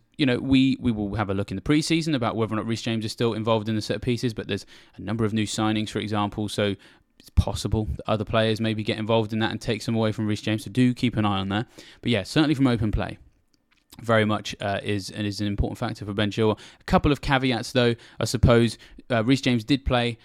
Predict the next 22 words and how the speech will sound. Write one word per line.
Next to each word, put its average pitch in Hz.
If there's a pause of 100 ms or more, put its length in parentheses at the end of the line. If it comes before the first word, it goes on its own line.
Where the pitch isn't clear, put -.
(140)
at -
centre, 131 (200)
uh, 110
centre 143
back 135
a -
little 131
bit 131
last 127
season, 127
so 123
it's -
possible 135
that 107
his 110
attacking 110
threat 101
got -
a -
bit -
limited 113
there. 104